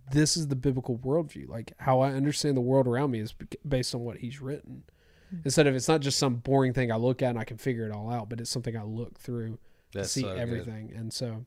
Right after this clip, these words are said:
Speaker 2: Yeah.
Speaker 1: um, and I think if we came to it knowing that I can pursue Jesus for seventy years and read the Bible daily and still be amazed
Speaker 2: Yeah.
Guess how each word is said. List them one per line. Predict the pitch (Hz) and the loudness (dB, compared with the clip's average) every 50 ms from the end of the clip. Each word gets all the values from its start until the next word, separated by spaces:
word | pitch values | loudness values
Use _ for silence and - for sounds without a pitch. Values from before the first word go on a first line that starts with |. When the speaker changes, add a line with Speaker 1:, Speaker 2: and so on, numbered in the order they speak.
| _ - | _ -16
Speaker 2:
Yeah. | 202 175 160 151 - - - _ _ _ _ _ _ - | -16 -14 -14 -16 -18 -20 -20 _ _ _ _ _ _ -10
Speaker 1:
um, | - 117 113 107 101 98 101 - - _ _ _ _ _ _ _ _ _ _ _ _ _ _ _ _ _ - | -8 -8 -8 -8 -10 -12 -14 -16 -18 _ _ _ _ _ _ _ _ _ _ _ _ _ _ _ _ _ 0
and | 160 160 165 | 4 4 4
I | 165 | 6
think | 160 220 214 | 4 4 2
if | 190 156 | 2 2
we | 143 127 | 0 0
came | - 123 139 151 156 147 | -2 -2 0 2 2 0
to | - 139 127 | 0 -2 -2
it | 117 107 - | -2 -2 0
knowing | 139 147 151 156 160 160 151 135 | 4 8 10 10 10 10 10 6
that | 127 127 120 113 - - - - - _ _ _ - - | 4 2 0 0 -4 -12 -20 -20 -20 _ _ _ 0 4
I | 151 151 | 4 4
can | 160 147 | 4 2
pursue | 139 135 - - 156 143 | 0 0 -2 0 0 0
Jesus | 135 120 123 123 117 123 120 - | 0 0 -2 -2 -2 -2 -4 -6
for | - - 117 | -6 -6 -6
seventy | - - - - - 156 143 139 143 147 143 139 | -4 -4 -2 0 2 2 2 2 2 2 2 2
years | 127 123 120 120 117 117 113 107 120 | 2 2 2 0 0 -2 -2 -4 -4
and | 113 117 | -2 0
read | 123 123 120 | 0 0 0
the | 117 | 0
Bible | 120 117 117 117 120 110 | -2 -2 -2 -2 -4 -6
daily | 110 - 117 113 120 117 117 110 110 110 135 143 _ - | -8 -8 -8 -8 -8 -8 -8 -10 -10 -12 -14 -16 _ -8
and | - 135 120 - | -6 -6 -4 -4
still | - - - 143 135 127 120 117 110 110 - - | -4 -4 -2 -2 -2 0 -2 -4 -6 -8 -10 -10
be | 143 131 131 117 | -6 -6 -4 -4
amazed | 113 110 113 117 117 117 110 110 113 113 120 - - - - _ _ _ _ _ _ - | -4 -6 -8 -6 -6 -6 -6 -6 -6 -6 -4 -6 -6 -6 -10 _ _ _ _ _ _ -12
Speaker 2:
Yeah. | 190 156 151 | -10 -6 -4